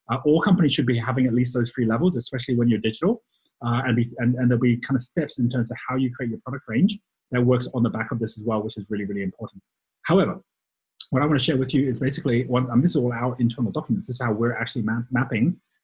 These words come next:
out all the different elements of what we're doing and the way that we're doing it. Uh, but let me give you some examples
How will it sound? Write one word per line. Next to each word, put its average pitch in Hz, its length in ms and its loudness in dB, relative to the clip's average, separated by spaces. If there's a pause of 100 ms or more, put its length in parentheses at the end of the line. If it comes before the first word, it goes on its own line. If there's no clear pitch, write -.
out 120 160 -2
all 120 100 0
the 113 80 0
different 120 260 -2
elements 113 360 2
of 98 80 -4
what 113 160 -4
we're 110 100 -2
doing 131 320 0
and 120 80 2
the 113 60 2
way 110 140 0
that 110 120 -4
we're 104 80 -6
doing 104 240 -2
it. 190 120 0 (420)
Uh, 139 100 2
but 156 140 2
let 269 80 4
me 294 80 4
give 208 100 2
you 185 60 4
some 180 160 4
examples 143 640 2